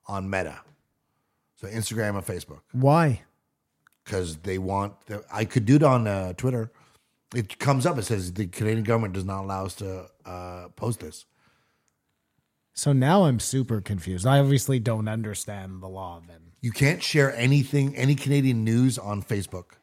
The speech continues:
Speaker 2: Period.
Speaker 1: Period. But w-, w-, where I'm going with this is when they voted him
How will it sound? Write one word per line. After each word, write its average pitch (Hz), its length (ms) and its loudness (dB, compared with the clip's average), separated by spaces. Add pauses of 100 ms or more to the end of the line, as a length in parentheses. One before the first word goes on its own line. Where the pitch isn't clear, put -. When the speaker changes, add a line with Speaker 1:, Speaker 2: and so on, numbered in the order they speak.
(720)
Speaker 2:
Period. 117 540 2
Speaker 1:
Period. 127 400 4 (680)
But 151 300 0 (280)
w-, 156 440 -12
w-, 151 240 -8 (280)
where 147 240 8
I'm 190 200 4
going 160 200 2
with 143 100 6
this 117 180 4
is 110 220 0
when 170 600 2 (200)
they 131 160 4
voted 113 420 6
him 110 380 2